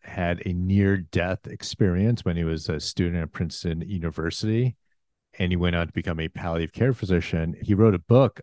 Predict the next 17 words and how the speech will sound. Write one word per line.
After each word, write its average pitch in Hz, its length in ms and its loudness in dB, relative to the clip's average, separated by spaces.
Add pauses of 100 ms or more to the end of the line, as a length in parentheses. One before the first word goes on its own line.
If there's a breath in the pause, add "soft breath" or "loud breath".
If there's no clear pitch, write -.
on 87 480 -2
how 92 300 -2
we 85 180 0
could 82 440 -4 (460)
redesign 85 880 -2 (160)
death. 78 300 -2 (1000)
Everyone 101 720 6
has - 560 -4
to 85 340 0
listen 80 320 -6
to 82 120 -8
this 78 180 -8
episode 78 760 -8
because 82 600 -6 (840)
we 107 400 4
need 101 340 4 (300)
to 85 580 0